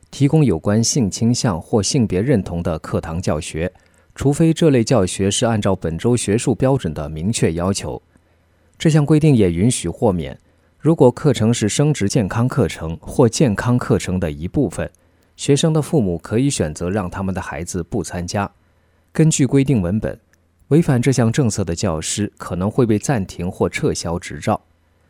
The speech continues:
德桑蒂斯在二零二二年以压倒性的优势连任州长，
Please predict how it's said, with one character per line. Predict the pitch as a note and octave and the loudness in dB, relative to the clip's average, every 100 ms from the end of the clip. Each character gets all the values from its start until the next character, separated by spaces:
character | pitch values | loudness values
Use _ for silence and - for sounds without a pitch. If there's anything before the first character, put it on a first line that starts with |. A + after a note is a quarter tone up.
| _ _ _ _ | _ _ _ _
德 | - | 0
桑 | C#3 D#3+ | 2 2
蒂 | D#3 D3+ | 4 2
斯 | - C#3 | 2 2
在 | C#3+ | 2
二 | A#2+ C3+ | 2 2
零 | C#3 | 2
二 | C#3 | 2
二 | D3+ A2 | 2 2
年 | D#2+ E2+ | 0 -4
以 | F2+ F#2+ | -4 -2
压 | C3+ C#3+ | 0 0
倒 | D2+ | -4
性 | D#2+ G2+ | -4 -4
的 | E2+ | -2
优 | E2+ G2 | 0 0
势 | G2+ - | 0 -4
连 | D2+ D#2+ G2+ | -4 -2 2
任 | B2+ F2+ | 2 2
州 | B2+ C3 | 0 0
长， | - | -4